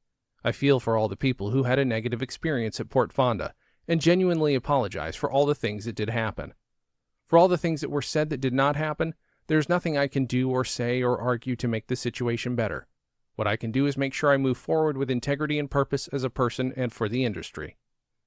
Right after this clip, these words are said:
Ryan did not respond to a follow-up email requesting clarification on which things did or did not happen. Snort Fonda.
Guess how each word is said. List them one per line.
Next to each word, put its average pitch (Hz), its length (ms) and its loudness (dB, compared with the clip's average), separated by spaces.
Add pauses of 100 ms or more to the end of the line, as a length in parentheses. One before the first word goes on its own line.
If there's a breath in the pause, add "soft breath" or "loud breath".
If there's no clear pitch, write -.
(300)
Ryan 208 260 6
did 175 120 6
not 160 160 2
respond 131 400 2
to 135 80 2
a 127 40 4
follow-up 123 500 4
email 117 320 2
requesting 147 480 0
clarification 131 800 2 (100)
on 131 160 0
which 151 200 0
things 143 300 -2
did 123 380 2
or 147 120 2
did 104 180 -2
not 104 220 -2
happen. 110 400 -4 (1500)
Snort 147 480 4
Fonda. 80 540 -2